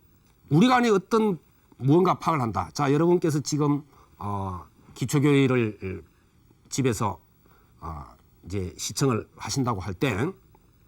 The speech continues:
막 신심이 돈독한 분 같으면은 이 향이라도 하나 피워놓고 뭐 이렇게 이제 쭉 한다 할 것 같으면은 어떻습니까? 나는 지금 향을 하나 피워두고 향을 맡으면서, 아, 불교 텔레비전 방송에서 하고 있는 기초교리 강좌를,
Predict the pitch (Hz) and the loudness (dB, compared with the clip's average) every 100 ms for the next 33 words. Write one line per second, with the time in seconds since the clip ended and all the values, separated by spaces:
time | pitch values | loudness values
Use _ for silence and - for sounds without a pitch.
0 | _ _ _ - - 90 92 87 78 131 | _ _ _ -20 -18 -12 -8 -8 -6 -4
1 | 110 131 113 127 120 - 110 98 _ _ | 0 0 0 -2 -4 -4 -6 -6 _ _
2 | 104 107 - 120 107 95 _ _ _ - | -8 -8 -4 -4 -4 -8 _ _ _ -8
3 | 92 147 131 101 104 107 - 117 98 - | -2 0 0 -2 -4 -4 -4 -4 -4 -8
4 | 113 _ _ 95 101 110 113 101 107 95 | -14 _ _ -10 -8 -8 -8 -6 -6 -8
5 | _ _ _ 101 98 90 _ - - - | _ _ _ -6 -6 -6 _ -20 -20 -10
6 | 113 110 98 98 107 113 143 - _ _ | -6 -6 -6 -10 -8 -8 -8 -14 _ _
7 | 107 120 95 78 - - _ _ _ _ | -12 -10 -10 -14 -20 -20 _ _ _ _
8 | _ 117 127 117 123 139 160 _ _ _ | _ -2 -2 -2 -4 -4 -8 _ _ _
9 | 143 127 110 107 - 117 95 110 87 - | -4 -2 -2 -4 -4 -4 -4 -6 -8 -12
10 | - 120 104 90 - 98 80 95 156 190 | -10 -6 -4 -6 -10 -12 -6 -2 0 -2
11 | _ _ _ _ - 80 76 71 - _ | _ _ _ _ -16 -14 -14 -18 -20 _
12 | _ _ _ - 101 117 110 113 113 107 | _ _ _ -6 -4 -4 -2 -2 0 0
13 | 107 98 104 104 98 98 101 175 233 - | -2 -4 -6 -4 -4 -4 -2 -4 -6 -12
14 | 92 104 101 92 87 87 | -8 -6 -6 -8 -8 -10